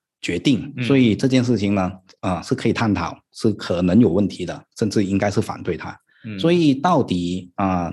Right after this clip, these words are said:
Speaker 1: 两，两者当然我们都已经说了，都是两个的极端啊，
Speaker 2: 对。
Speaker 1: 所有的合同都是错的，所有的合同都是对的啊，另外一边，但是事情往往就很复杂，就不见得就是可以这么简单的，就是把这两个光谱这样子摊开，然后就把这件事情，诶，你看这个论点就告诉我们这件事是对的，那个东西是错的。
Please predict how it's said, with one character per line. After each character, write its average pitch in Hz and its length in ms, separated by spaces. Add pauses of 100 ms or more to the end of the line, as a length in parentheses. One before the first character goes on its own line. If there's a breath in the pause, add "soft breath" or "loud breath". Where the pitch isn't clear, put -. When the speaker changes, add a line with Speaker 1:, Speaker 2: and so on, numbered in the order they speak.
Speaker 1:
两， 92 360
两 104 180
者 117 140
当 98 140
然 95 80
我 90 40
们 87 120
都 87 60
已 85 40
经 87 160
说 85 180
了， 78 200
都 92 100
是 104 140
两 80 160
个 - 100
的 82 100
极 82 220
端 - 260 (120)
啊， - 100
Speaker 2:
对。 104 120
Speaker 1:
所 107 200
有 107 60
的 92 100
合 95 160
同 98 180
都 90 80
是 98 140
错 92 240
的， 82 140 (240)
所 107 120
有 - 60
的 202 80
合 113 100
同 104 160
都 95 80
是 101 140
对 101 240
的 82 160 (240 soft breath)
啊， - 180
另 107 140
外 101 100
一 95 40
边， 92 260
但 123 180
是 120 220
事 131 240
情 92 320
往 90 100
往 85 140
就 95 100
很 85 180
复 85 240
杂， - 280 (460 loud breath)
就 113 280
不 135 140
见 135 300
得 85 120
就 104 120
是 101 80
可 - 160
以 101 80
这 - 140
么 98 80
简 82 340
单 87 260
的， 85 80
就 98 140
是 92 240
把 - 220
这 104 120
两 82 160
个 - 100
光 95 260
谱 - 140
这 - 80
样 90 40
子 90 100
摊 92 220
开， 92 280
然 90 100
后 90 40
就 90 120
把 - 180
这 92 120
件 95 160
事 98 120
情， 92 180
诶， 127 200
你 110 80
看 107 160
这 101 80
个 107 80
论 104 260
点 92 160
就 92 80
告 98 140
诉 98 100
我 90 60
们 90 100
这 101 120
件 95 120
事 92 160
是 92 120
对 92 220
的， - 120
那 92 100
个 92 100
东 90 140
西 - 120
是 - 180
错 - 260
的。 - 80